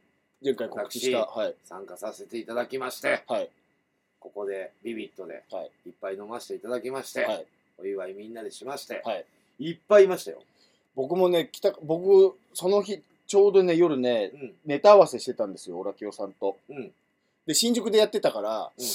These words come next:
Speaker 1: どうしようかなと思ったけど、結果すげえ時間かかったから、来れなかったんですけど。
Speaker 2: あんま打ち合わせやらないグループだもんね。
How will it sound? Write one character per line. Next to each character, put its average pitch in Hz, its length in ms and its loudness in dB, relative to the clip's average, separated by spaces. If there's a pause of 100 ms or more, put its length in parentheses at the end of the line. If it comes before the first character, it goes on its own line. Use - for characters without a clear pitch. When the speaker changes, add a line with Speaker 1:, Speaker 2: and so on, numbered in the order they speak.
(180)
Speaker 1:
ど 160 100 -2
う 185 40 2
し 185 80 -4
よ 135 60 -4
う - 40 -8
か 117 80 -6
な 117 100 -6
と - 60 -20
思 110 80 -16
っ - 20 -18
た 95 80 -18
け 92 60 -18
ど、 - 60 -20
結 - 160 -16
果 185 160 2
す - 140 -8
げ 190 60 2
え - 40 0
時 - 100 -10
間 113 120 -8
か - 80 -10
か 113 40 -8
っ - 60 -12
た - 80 -16
か 87 80 -14
ら、 90 220 -8 (360)
来 127 100 -8
れ 120 60 -4
な 113 60 -12
か 98 80 -14
っ - 40 -20
た - 100 -18
ん - 20 -20
で 80 60 -20
す - 80 -20
け 90 80 -20
ど。 87 260 -16
Speaker 2:
あ 110 40 -16
ん 113 60 -16
ま 107 100 -12
打 104 120 -14 (100)
ち 113 80 -14
合 110 40 -10
わ 101 60 -10
せ 104 320 -8
や 101 140 -6
ら 101 120 -8
な 101 120 -10
い 95 120 -10 (320)
グ 117 80 -8
ル 107 100 -8
ー - 20 -20
プ 82 60 -18
だ 82 60 -16
も - 60 -20 (120)
ん - 40 -20
ね。 123 120 -16